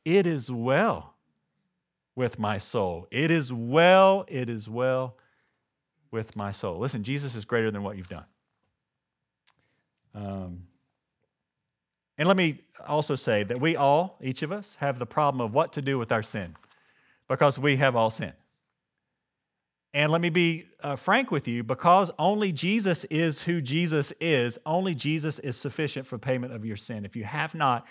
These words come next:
accepted His payment by placing your trust in Him, right, as Lord and Savior,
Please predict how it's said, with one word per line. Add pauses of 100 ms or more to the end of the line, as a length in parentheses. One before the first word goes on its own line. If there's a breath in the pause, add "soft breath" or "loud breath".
(180 loud breath)
accepted
His
payment
by
placing (240 soft breath)
your
trust
in
Him,
right, (200 soft breath)
as
Lord
and
Savior,